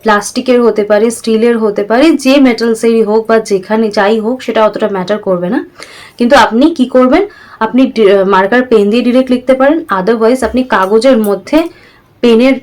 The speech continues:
পেন দিয়ে লিখলেন, সুইচ ওয়ার্ডটা দিয়ে আপনি বোতলের মধ্যে চিপকে দিতে পারেন। এতে কি হচ্ছে, with intention আপনি যখন জলটা ওর মধ্যে ভরছেন, আপনি ইনটেনশন দিচ্ছেন যে এই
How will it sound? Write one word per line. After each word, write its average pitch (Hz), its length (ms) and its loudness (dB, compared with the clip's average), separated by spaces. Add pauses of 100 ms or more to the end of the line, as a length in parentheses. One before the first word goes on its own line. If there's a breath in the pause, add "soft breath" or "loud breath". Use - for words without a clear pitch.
(180)
পেন 208 260 2
দিয়ে 277 180 4
লিখলেন, 240 480 0
সুইচ 214 280 -2
ওয়ার্ডটা 208 240 2
দিয়ে 233 280 2
আপনি 240 180 -2
বোতলের 196 360 -2
মধ্যে 208 160 -4
চিপকে - 340 -8
দিতে 180 180 -4
পারেন। 160 260 -10 (440 loud breath)
এতে 277 260 2
কি 294 80 2
হচ্ছে, 302 300 2
with 269 240 0
intention 254 520 2
আপনি 240 280 -2
যখন 240 320 0
জলটা 202 320 0
ওর 220 80 0
মধ্যে 220 200 -2
ভরছেন, 196 500 -2
আপনি 254 200 -2
ইনটেনশন 214 480 -2
দিচ্ছেন 214 380 0
যে 240 120 0
এই 247 260 0